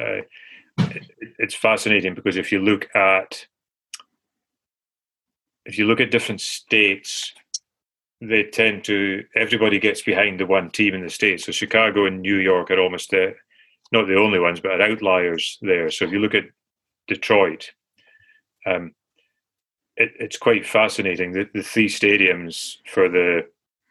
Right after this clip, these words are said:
the, the, the Pistons and the Red Wings, uh, it's Little Caesars Arena. Um, you walk three hundred yards over to Comerica Park.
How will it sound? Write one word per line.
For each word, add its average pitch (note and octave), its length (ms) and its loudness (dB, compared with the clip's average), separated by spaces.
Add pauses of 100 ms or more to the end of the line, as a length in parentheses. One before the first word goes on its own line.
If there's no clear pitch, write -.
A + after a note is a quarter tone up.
(200)
the, F2+ 520 -6
the, F2+ 320 -4
the - 80 -10
Pistons G2+ 460 -2
and F2 120 -6
the F2 60 2
Red F#2+ 220 2
Wings, G#2 580 0
uh, F2+ 40 -12 (180)
it's - 240 -12
Little F#2+ 180 0
Caesars G2+ 420 0
Arena. G2+ 440 2 (680)
Um, F2+ 300 -4 (300)
you G#2 140 0
walk G2 220 2
three G2+ 220 0
hundred F#2+ 320 2
yards F#2 300 2
over F2+ 180 0
to - 140 -10
Comerica F#2 500 -2
Park. G#2 380 2